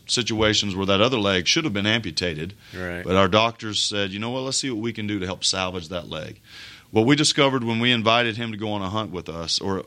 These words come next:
Speaker 1: on an adventure race with us was that he had put on more than thirty extra pounds. Again, not engaged, sitting on his
Speaker 2: Right.
Speaker 1: butt playing Xbox, but had been, you know, one of those Marines that was out there engaged.
Speaker 2: Right.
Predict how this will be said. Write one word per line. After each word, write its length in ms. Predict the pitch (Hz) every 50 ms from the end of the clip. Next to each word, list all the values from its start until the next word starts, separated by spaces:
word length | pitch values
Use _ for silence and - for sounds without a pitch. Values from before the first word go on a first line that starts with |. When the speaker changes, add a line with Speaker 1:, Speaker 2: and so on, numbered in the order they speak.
| -
Speaker 1:
on 140 | - 104 104
an 80 | 98 92
adventure 380 | 87 82 101 110 107 - 104 92
race 300 | 87 82 80 76 - 87
with 120 | 87 78
us 220 | 80 80 - -
was 140 | - 82 82
that 160 | 80 90 90
he 80 | 90 98
had 120 | 90 78
put 160 | - - 131 127
on 160 | 127 120 110
more 160 | 104 101 104
than 160 | 98 95 90
thirty 420 | 90 - 104 117 127 135 135 135 123 - -
extra 260 | - 117 120 - - 113
pounds. 560 | - 104 92 90 85 85 95 104 104 - - - - - - - - - - - - - - - - -
Again, 440 | - 98 90 117 117 92 78 69 -
not 200 | - 90 101 123
engaged, 560 | 151 151 135 143 139 135 131 143 143 135 -
sitting 280 | - - 135 131 139 -
on 60 | 107 107
his 80 | 113
Speaker 2:
Right. 60 | 120 120
Speaker 1:
butt 300 | 135 139 123 113 - -
playing 280 | - 131 131 131 127
Xbox, 680 | 120 113 117 113 - - - 87 90 92 92 - - - - - - - - _ -
but 100 | 107 104
had 240 | 113 117 101 95 95
been, 480 | 120 131 165 180 135 113 120 127 123 - _ - - _ _ _ _ _ _ _ _ _ _ _
you 120 | - 117
know, 80 | 120 117
one 160 | 113 120 131
of 60 | 139
those 140 | 139 135 120
Marines 380 | 120 123 127 131 135 135 131 117
that 100 | 120 107
was 140 | 107 104 104
out 320 | 110 120 127 135 131 -
there 440 | - 127 131 131 127 127 120 - - - - - - - - -
engaged. 960 | - 98 101 107 98 95 117 120 131 131 107 87 87 - - - - - -
Speaker 2:
Right. 260 | 87 87 87 87 82